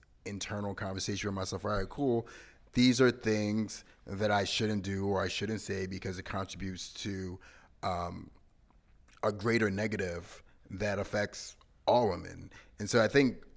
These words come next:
uncom-, being uncomfortable is, is good if, especially when someone is, you're talking to someone who's self-aware, because it gives them an opportunity to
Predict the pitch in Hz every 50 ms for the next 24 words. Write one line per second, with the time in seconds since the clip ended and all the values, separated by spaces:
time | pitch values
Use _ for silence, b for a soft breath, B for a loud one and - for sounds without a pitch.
0 | - - 113 107 - - - 131 165 220 - - - - - - - - - -
1 | - - - 104 87 - 131 170 185 151 123 113 101 - - - 147 170 - -
2 | 92 98 92 90 90 - - - - 98 98 98 95 90 87 85 82 - _ _
3 | _ 107 95 92 87 95 92 95 117 135 139 117 101 101 98 92 - B B B
4 | B B B B B - 117 113 110 - - - - _ - - - - 147 143
5 | - 131 117 117 113 113 107 101 - - 127 113 113 110 104 101 98 90 - -
6 | - - - _ _ 104 101 104 101 - - 120 120 117 - 98 - 98 - -
7 | 113 104 104 98 98 101 90 - - 110 107 - 95 90 92 104 113 120 104 90
8 | 98 - - 101 95 85 95 90 85 107 104 92 98 104 95 95 95 85 98 95
9 | 90 - - - - 101 98 90 87 90 87 85 - - - 101 98 95 92 90
10 | 87